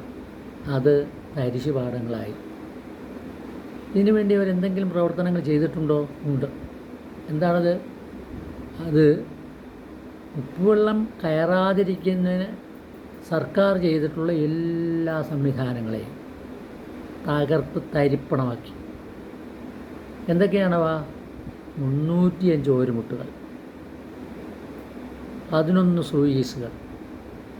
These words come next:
അന്ധകാരനഴി, സ്പിൽവേ, അറുപത് ഷട്ട-, ഇരുപത് ഷട്ടറുകൾ തകർത്ത് തരിപ്പണമാക്കിയിട്ടിരിക്കുകയാണ്. അതുകൊണ്ട് എന്ത് പറ്റി?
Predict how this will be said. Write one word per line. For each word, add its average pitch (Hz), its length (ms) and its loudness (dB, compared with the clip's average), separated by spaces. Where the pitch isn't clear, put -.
അന്ധകാരനഴി, 135 640 4
സ്പിൽവേ, 139 400 2
അറുപത് 135 400 2
ഷട്ട-, 156 340 -4
ഇരുപത് 143 320 6
ഷട്ടറുകൾ 127 480 -4
തകർത്ത് 170 480 2
തരിപ്പണമാക്കിയിട്ടിരിക്കുകയാണ്. 156 1200 2
അതുകൊണ്ട് 185 300 8
എന്ത് 190 160 4
പറ്റി? 180 260 2